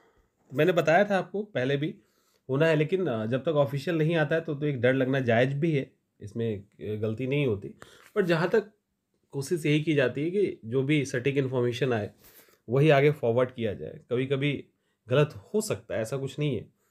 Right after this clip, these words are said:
but तब भी कोशिश यही की जाती है कि जो सही इन्फॉर्मेशन हो वो आपको दिया जाए। तो यही था, अब तो ऑफिशियल आ गया है, एग्जाम आपका अप्रैल में होगा। तो इससे रिलेटेड जो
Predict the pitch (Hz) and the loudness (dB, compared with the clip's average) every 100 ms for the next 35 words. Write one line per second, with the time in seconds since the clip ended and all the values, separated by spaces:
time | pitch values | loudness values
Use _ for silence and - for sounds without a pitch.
0 | _ _ 127 127 151 147 208 165 156 170 | _ _ -6 0 0 2 0 -2 -2 0
1 | 170 175 175 151 135 175 180 135 139 110 | 2 2 4 4 4 -2 -4 0 0 0
2 | - 131 147 143 139 127 117 139 127 110 | 2 4 2 0 -2 -2 -4 -2 0 -2
3 | - 117 113 104 82 - _ _ _ _ | -2 -4 -2 -2 -4 -14 _ _ _ _
4 | - _ - _ _ _ _ _ 170 175 | -20 _ -20 _ _ _ _ _ 4 4
5 | 170 208 190 208 - - 135 - 165 156 | 6 4 2 -2 -4 -4 -4 0 4 6
6 | 143 151 147 175 143 160 190 185 135 - | 6 2 -4 0 0 2 0 0 -4 -6
7 | 123 131 139 143 147 127 131 143 185 185 | -2 0 2 2 0 -2 2 2 2 2
8 | 190 131 - _ _ _ _ - 151 147 | 2 0 -4 _ _ _ _ -6 -4 2
9 | 185 175 175 190 175 190 180 - | 2 4 0 -2 4 4 4 -2